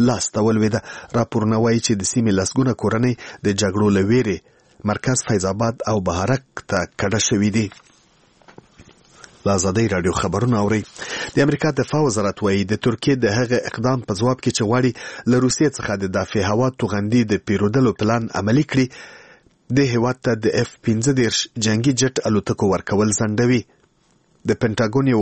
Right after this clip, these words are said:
ویاند پرون د اپریل په لومړۍ نیټه وویل، که څه هم د دې مهمې مسلې په اړه له انقرې سره خبرې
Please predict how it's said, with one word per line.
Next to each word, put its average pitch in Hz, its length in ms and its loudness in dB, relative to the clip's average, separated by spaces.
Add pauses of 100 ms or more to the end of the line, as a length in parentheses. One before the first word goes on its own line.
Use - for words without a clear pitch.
ویاند 117 380 0
پرون 127 200 0 (340)
د - 20 4 (100)
اپریل 127 240 0 (120)
په 110 120 0
لومړۍ 120 300 2
نیټه 110 260 0
وویل، 135 380 2
که 120 120 -2
څه 110 140 -4
هم 120 160 -2
د - 100 2
دې 120 160 2
مهمې 117 320 2
مسلې 101 340 0
په 107 120 -2
اړه 131 120 2 (440)
له 107 60 2 (100)
انقرې 113 400 -2
سره 104 180 -2
خبرې 113 240 0